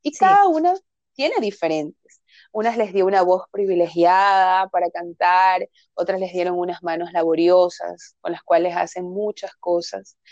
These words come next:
Speaker 1: A otras les dio una mente brillante, o sea, y a otras les dio un cuerpo que, que puede hacer mucho. Entonces, nosotras queremos saber cuál
Speaker 2: Ajá.
Speaker 1: es tu don. Tu don puede ser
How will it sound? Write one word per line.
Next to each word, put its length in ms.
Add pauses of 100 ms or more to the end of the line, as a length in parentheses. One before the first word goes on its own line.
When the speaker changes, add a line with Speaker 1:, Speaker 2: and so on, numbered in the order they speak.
(340)
Speaker 1:
A 160
otras 300
les 160
dio 180
una 220
mente 560
brillante, 840 (480)
o 80
sea, 300 (420)
y 100
a 100
otras 220
les 200
dio 220
un 200 (120)
cuerpo 840 (240)
que, 760 (140)
que 160
puede 300
hacer 420
mucho. 640 (360)
Entonces, 420
nosotras 420
queremos 400
saber 420 (180)
cuál 360
Speaker 2:
Ajá. 460
Speaker 1:
es 300
tu 140
don. 320 (340)
Tu 180
don 340
puede 320
ser 280